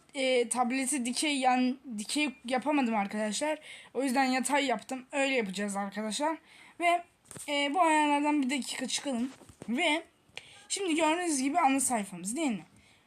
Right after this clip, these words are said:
E, burada böyle her şeyi görebilirsiniz arkadaşlar. Mesela videonuzu çalan olursa arkadaşlar. Öyle tipler çok var şu an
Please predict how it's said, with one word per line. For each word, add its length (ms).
E, 380
burada 500
böyle 340
her 160
şeyi 220
görebilirsiniz 640
arkadaşlar. 520
Mesela 320
videonuzu 580
çalan 400
olursa 400
arkadaşlar. 640
Öyle 420
tipler 300
çok 240
var 180
şu 180
an 200